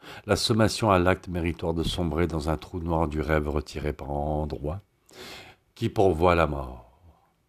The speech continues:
Cette image insatiable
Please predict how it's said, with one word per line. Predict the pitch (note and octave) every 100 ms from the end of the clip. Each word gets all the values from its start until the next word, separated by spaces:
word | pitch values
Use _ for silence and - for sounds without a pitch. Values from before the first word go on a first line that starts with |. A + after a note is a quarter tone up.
| _ _ _ _ _ _ _ _ _ _ _ _ _ _ _ _ _ _ _ _ _ _ _ _ _ _ _ _ - -
Cette | - C3 -
image | C3+ C3 B2+ A#2
insatiable | A2 G#2 A#2 - - G#2 F#2+ E2 E2+ F#2